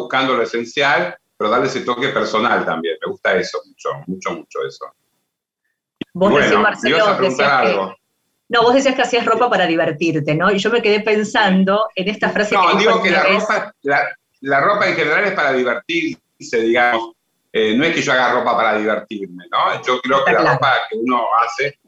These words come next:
Speaker 1: sí, sí, te escucho, te escucho.
Speaker 2: No, porque en
Speaker 1: Entiendo.
Speaker 2: base a esto pensaba
Speaker 1: ¿Y?
Speaker 2: en la frase que decía Stella McCartney, que, que la moda siempre es política, ¿no?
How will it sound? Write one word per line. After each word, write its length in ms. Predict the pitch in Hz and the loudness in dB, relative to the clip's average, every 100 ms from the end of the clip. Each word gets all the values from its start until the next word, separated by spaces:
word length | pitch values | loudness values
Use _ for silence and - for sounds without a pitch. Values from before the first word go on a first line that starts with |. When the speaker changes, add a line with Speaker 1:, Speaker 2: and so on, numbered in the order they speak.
| _ | _
Speaker 1:
sí, 180 | - 127 | -2 0
sí, 280 | 127 98 95 | 0 -2 -4
te 360 | - - _ 107 | -12 -14 _ -8
escucho, 240 | 120 104 _ _ | -4 -6 _ _
te 60 | 190 | -10
escucho. 200 | 196 - | -10 -6
Speaker 2:
No, 320 | 247 277 - | 2 4 4
porque 220 | 208 190 | 4 4
en 40 | 196 | 4
Speaker 1:
Entiendo. 100 | 208 | 2
Speaker 2:
base 180 | 226 240 | 2 0
a 40 | 226 | 0
esto 300 | - 254 247 | 0 0 2
pensaba 340 | 190 220 208 | 2 2 2
Speaker 1:
¿Y? 20 | 208 | 2
Speaker 2:
en 40 | |
la 100 | 180 | 0
frase 320 | 196 202 220 | -2 -4 -2
que 100 | 175 | -2
decía 220 | 175 - 196 | -2 0 -2
Stella 240 | 208 202 | 0 2
McCartney, 720 | 180 170 185 170 175 180 202 196 | 2 0 0 0 -2 -2 -2 -2
que, 360 | 160 156 151 | -2 0 -2
que 100 | 165 | -2
la 120 | 165 175 | 0 4
moda 220 | 220 240 | 4 2
siempre 400 | - 240 240 208 | 0 -4 -2 -6
es 40 | |
política, 720 | - 170 202 214 - 147 151 151 | -2 0 0 -2 -4 -2 0 0
¿no? 280 | 160 202 | 0 0